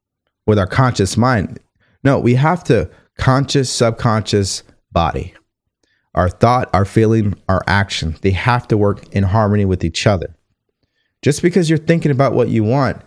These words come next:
but then you don't feel confident about it, what are your actions gonna be? You gotta think about what you want, you gotta feel like it's already yours, and then you gotta act from that place.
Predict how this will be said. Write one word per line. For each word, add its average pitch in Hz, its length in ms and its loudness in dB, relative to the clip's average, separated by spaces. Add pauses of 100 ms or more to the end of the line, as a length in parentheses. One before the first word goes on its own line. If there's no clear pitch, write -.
(640)
but 123 160 0
then 147 180 2
you 135 80 2
don't 139 200 -2
feel 127 840 0
confident 147 540 0
about 127 360 2
it, 90 180 -2 (440)
what 147 100 2
are 175 60 2
your 170 180 0
actions 143 440 -2
gonna 87 200 -2
be? 78 280 -6 (2250)
You 120 60 0
gotta 98 200 2
think 131 160 0
about 147 180 2
what 151 180 0
you 170 80 2
want, 123 260 0 (280)
you 107 100 0
gotta 110 160 0
feel 131 240 0
like 147 160 0
it's 143 140 -2
already 135 220 2
yours, 101 560 0
and 110 120 2
then 123 80 2
you 131 80 -2
gotta 123 240 -2
act 113 220 -2
from 107 220 -4
that 95 200 -4
place. - 480 -4